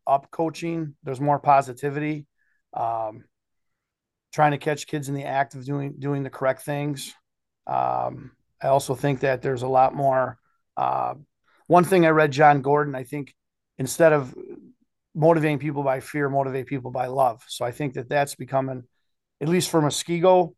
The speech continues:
uh, that's, that's a big word for us, love. And I think that, uh, when I, when I read about successful coaches, I, it feels like they love their players. And, um, I think that's become a big trend.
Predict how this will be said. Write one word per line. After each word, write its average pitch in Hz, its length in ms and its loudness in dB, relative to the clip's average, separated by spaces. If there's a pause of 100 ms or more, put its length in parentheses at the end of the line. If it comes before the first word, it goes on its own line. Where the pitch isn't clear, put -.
(340)
uh, 127 200 0
that's, 143 320 -4
that's 143 200 -8
a 147 60 -4
big 139 200 -2
word 139 260 -4
for 127 160 -4
us, 135 200 0
love. 135 380 -2 (200)
And 127 140 -12
I 131 80 -10
think 131 260 -12
that, 139 260 -6 (560)
uh, - 240 -6
when 139 240 -8
I, 135 160 -10
when 143 160 -12
I 139 60 -8
read 143 280 -8
about 139 220 0
successful 135 520 -4
coaches, 135 520 -2
I, 120 160 -8
it 143 280 -10
feels 143 240 -2
like 131 200 -4
they 139 160 -2
love 135 400 2
their 131 140 -4
players. 135 580 -4
And, 120 180 -10 (460)
um, 123 360 0
I 147 40 -6
think 135 220 -2
that's 131 200 0
become 135 280 4
a 127 60 4
big 131 200 -2
trend. 131 440 2